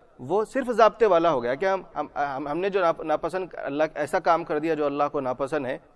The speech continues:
کہیں وہ ایسا تو نہیں ہے کہ ہم، ہمیں سزا زیادہ مل جائے۔ ہمارا جو اللہ سے کنیکشن ہے، ہونا چاہیے، وہ تو ان کے احسانات کے مقابلے میں، ان کی کریمی کے مقابلے میں، ان کی رحمانیت و رحیمی کے مقابلے میں،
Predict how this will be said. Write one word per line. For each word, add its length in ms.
کہیں 140
وہ 120
ایسا 240
تو 140
نہیں 200
ہے 100
کہ 80
ہم، 160
ہمیں 240
سزا 280
زیادہ 240
مل 180
جائے۔ 180
ہمارا 300
جو 120
اللہ 200
سے 120
کنیکشن 500
ہے، 380
ہونا 240
چاہیے، 480
وہ 140
تو 160
ان 200
کے 140
احسانات 500
کے 80
مقابلے 500
میں، 180
ان 120
کی 140
کریمی 460
کے 120
مقابلے 520
میں، 220
ان 160
کی 140
رحمانیت 580
و 60
رحیمی 400
کے 120
مقابلے 540
میں، 160